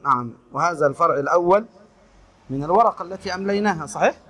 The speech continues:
فاتنا شيء؟ طيب، ما الذي فاتنا؟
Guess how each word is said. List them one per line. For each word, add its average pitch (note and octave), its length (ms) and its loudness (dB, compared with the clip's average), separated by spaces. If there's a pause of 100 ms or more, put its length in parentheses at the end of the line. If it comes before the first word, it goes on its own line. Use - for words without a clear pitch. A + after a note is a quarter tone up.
(1600)
فاتنا D#3+ 440 -2
شيء؟ G#3 260 -8 (720)
طيب، A#2+ 180 -6 (260)
ما E3+ 120 -4
الذي E3+ 300 0
فاتنا؟ C#3 480 -2